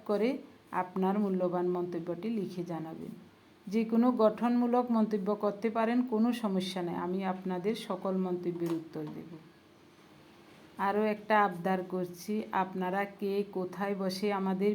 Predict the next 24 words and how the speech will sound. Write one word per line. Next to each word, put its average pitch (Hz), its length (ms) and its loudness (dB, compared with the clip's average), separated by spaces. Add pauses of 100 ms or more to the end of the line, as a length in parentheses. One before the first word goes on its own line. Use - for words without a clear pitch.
(120)
ভিডিও 185 340 0
দেখে 180 300 0 (140)
কমেন্টস 190 460 -2
করছেন, 208 360 -4 (560)
জানাবার 180 440 2 (100)
অনুরোধ 175 380 0 (120)
রইল। 165 240 -4 (420)
আমার 196 320 2 (100)
কাছে 214 260 0 (300)
এটা 196 240 2
জেনে 208 280 2 (180)
ভালো 196 260 2
লাগে 202 380 2 (540)
আমাদের 185 320 4 (160)
ভিডিও 196 360 0 (180)
কত 185 180 0 (160)
দূর 220 140 4 (120)
যাচ্ছে, 180 360 0 (140)
কোথায় 196 460 -2
কোথায় 208 440 0
আপনারা 175 320 0 (120)
দেখছেন। 160 380 -6 (1500)
কচুর 208 380 0 (100)
ছড়াগুলো 220 640 2